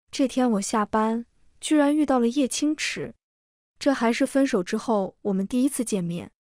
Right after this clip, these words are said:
叶青池靠在风骚的豪车旁，看着我，“放在我别墅的东西，你什么时候搬走？”我蹙了蹙眉，“不要了，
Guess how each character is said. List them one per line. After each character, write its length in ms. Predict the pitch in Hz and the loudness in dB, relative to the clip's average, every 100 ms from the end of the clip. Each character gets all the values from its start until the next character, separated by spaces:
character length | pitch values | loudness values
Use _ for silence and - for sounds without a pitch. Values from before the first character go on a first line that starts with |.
| _ _ _ _ _ | _ _ _ _ _
叶 180 | 311 285 | 2 2
青 220 | - 311 | 2 0
池 320 | - - 226 | 0 2 2
靠 200 | 247 277 | 4 2
在 200 | 247 226 | 4 2
风 200 | 220 269 | 2 -2
骚 220 | 277 277 | 2 2
的 80 | 262 | 2
豪 180 | 226 202 | 0 -2
车 200 | 214 254 | 0 0
旁， 400 | - 202 170 196 - _ _ | -2 -4 -6 -8 -12 _ _
看 240 | - 262 233 | -4 -2 0
着 100 | 214 | 0
我 280 | - - - _ _ _ _ _ | -2 -8 -12 _ _ _ _ _
，“放 260 | _ - 311 | _ 0 2
在 140 | 294 | 4
我 120 | 262 202 | 4 2
别 200 | 196 226 | 0 0
墅 160 | - | 2
的 100 | 262 | 2
东 240 | 220 233 247 | 2 0 -2
西， 200 | - 190 | -4 -4
你 160 | 196 | -4
什 120 | 202 | -2
么 60 | 208 | -2
时 80 | 285 | 0
候 80 | 262 | 0
搬 260 | 247 233 | 2 0
走？” 300 | 233 - - _ _ _ | -2 -6 -8 _ _ _
我 120 | - | -8
蹙 240 | 220 - 294 | -8 0 2
了 80 | 220 | 2
蹙 200 | - 233 | 0 -4
眉 280 | 190 190 226 _ _ | -4 -6 -10 _ _
，“不 120 | 220 | 2
要 200 | 247 240 | 4 4
了， 200 | 196 - | 0 -8